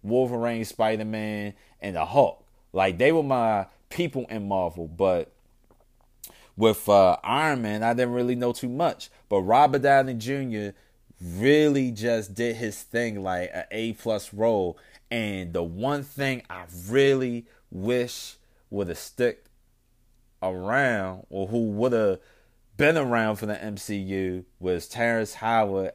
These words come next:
as, um, in the, as Terrence Howard, right? Him and Robert Downey Junior had a lot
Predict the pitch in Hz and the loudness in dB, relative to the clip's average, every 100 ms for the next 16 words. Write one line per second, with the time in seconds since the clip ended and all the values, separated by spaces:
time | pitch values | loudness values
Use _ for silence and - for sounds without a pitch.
0 | - 92 92 90 92 87 85 80 78 73 | -6 -4 -4 -2 0 0 0 -4 -8 -12
1 | 80 - - - _ - - _ _ - | -18 -20 -14 -14 _ -20 -20 _ _ -8
2 | 123 117 98 - _ _ _ - 107 - | -4 -2 -2 -8 _ _ _ -2 -2 4
3 | 143 123 110 135 127 104 82 76 92 98 | 4 4 2 2 4 2 -2 -2 -2 -2
4 | - _ _ _ _ - 160 208 220 196 | -8 _ _ _ _ -4 2 4 4 0
5 | - 127 123 135 123 120 117 110 98 107 | -2 2 6 6 6 4 2 0 -6 -6
6 | 117 107 98 110 101 90 82 82 82 90 | -6 -6 -4 -2 -2 0 -2 -4 -6 0
7 | 101 101 101 | 2 2 0